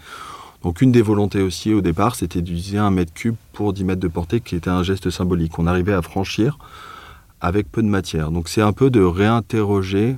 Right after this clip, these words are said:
quelque part, la matière, d'où elle vient et comment nous, on la transforme.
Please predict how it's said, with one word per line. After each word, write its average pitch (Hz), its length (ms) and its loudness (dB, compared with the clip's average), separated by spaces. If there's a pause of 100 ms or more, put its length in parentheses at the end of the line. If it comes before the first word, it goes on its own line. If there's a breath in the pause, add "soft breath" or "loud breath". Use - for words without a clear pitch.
(120)
quelque 95 260 -4
part, 101 400 -2
la 92 160 -2
matière, 98 480 0
d'où 98 160 2
elle 87 100 4
vient 98 260 2
et 95 80 0
comment 95 280 0
nous, 98 140 2
on 107 180 2
la 85 120 2
transforme. 78 500 -6